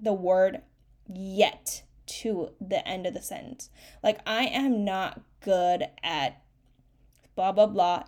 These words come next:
yet." So for me, I'm not good at editing videos yet. And once I did that, and once I added that yet at the end, oh my gosh,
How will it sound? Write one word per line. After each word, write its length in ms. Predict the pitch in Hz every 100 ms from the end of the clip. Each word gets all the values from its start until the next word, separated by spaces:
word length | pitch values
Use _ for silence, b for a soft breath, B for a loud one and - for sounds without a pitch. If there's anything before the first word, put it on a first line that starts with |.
| -
yet." 680 | 190 190 196 - - - -
So 220 | - 247
for 160 | 220 233
me, 400 | 247 311 220 - b b b -
I'm 120 | 262 370
not 180 | 359
good 160 | 320 330
at 140 | 277
editing 420 | 247 269 277 277 214
videos 720 | 202 226 226 233 254 - 185
yet. 340 | 277 440 - -
And 180 | 226
once 280 | 214 247 -
I 80 | 466
did 320 | - 202 190
that, 220 | 269 330 262
and 80 |
once 180 | 202 262
I 240 | 330 - -
added 480 | 180 185 277 285 -
that 300 | 185 - -
yet 480 | 190 202 240 - -
at 220 | 214 214
the 180 | 214 202 - -
end, 480 | 190 208 320 440 - _ _ _ _ _ _ -
oh 80 | 302
my 140 | 403
gosh, 640 | 240 - 214 262 135 -